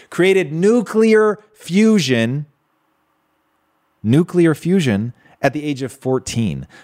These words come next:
by cobbling pieces together. That's fucking insanity. So anyway,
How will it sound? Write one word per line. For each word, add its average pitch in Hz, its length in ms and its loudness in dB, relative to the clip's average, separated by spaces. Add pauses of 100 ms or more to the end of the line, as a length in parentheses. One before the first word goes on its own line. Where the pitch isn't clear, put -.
(100)
by 113 120 -2
cobbling 156 640 -4
pieces 131 380 -8
together. 104 320 -4 (1400)
That's 196 260 -2
fucking 196 460 -4
insanity. 160 720 -4 (200)
So 107 220 -2
anyway, 110 580 0